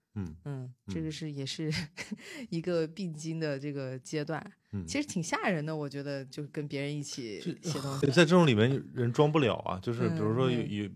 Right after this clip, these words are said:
Speaker 1: 如有人要给我改稿子，我那种感觉就是
Speaker 2: 嗯。啊，对，对，对，对。
Speaker 1: 就你改我写的东西，就是你在替我说话，
Speaker 2: 啊，
Speaker 1: 就是然后你会发现，
Speaker 2: 是。
Speaker 1: 其实如果他，呃，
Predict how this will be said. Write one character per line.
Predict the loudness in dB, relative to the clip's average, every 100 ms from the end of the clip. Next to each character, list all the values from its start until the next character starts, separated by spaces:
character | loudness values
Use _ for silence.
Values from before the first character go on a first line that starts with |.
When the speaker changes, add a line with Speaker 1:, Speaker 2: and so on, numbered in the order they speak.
| -2
Speaker 1:
如 |
有 | 0
人 | 2
要 | 2
给 | 2
我 | 0
改 | 2 0
稿 | 2 0 -2
子， | -2
我 | -2
那 | 0
种 | -2
感 | -2 -4
觉 | -4 -4
就 | -4
是 | 0
Speaker 2:
嗯。 |
啊， | 0
对， | 2 2 2 2 2
对， | 2 -4 -4
对， | -6
对。 | -6 -8 -8
Speaker 1:
就 | -8 -6
你 | -6
改 | -2 2
我 | 4 4
写 | 4 -2
的 | -2
东 | -2 -4
西， | -4
就 | -2
是 |
你 | -2 0
在 | -2
替 | -2 -2
我 | -2
说 | -2 -6
话， | -4 -6 -4
Speaker 2:
啊， | -4 -2
Speaker 1:
就 | -2
是 | 2
然 | 4
后 | 6
你 | 6
会 | 4
发 | 4 2
现， | 0
Speaker 2:
是。 |
Speaker 1:
其 | -2
实 | -2 -4 -18 _
如 | 6
果 | 6
他， | 6 6 4 2 -16 _ _ _ _ _
呃， | -16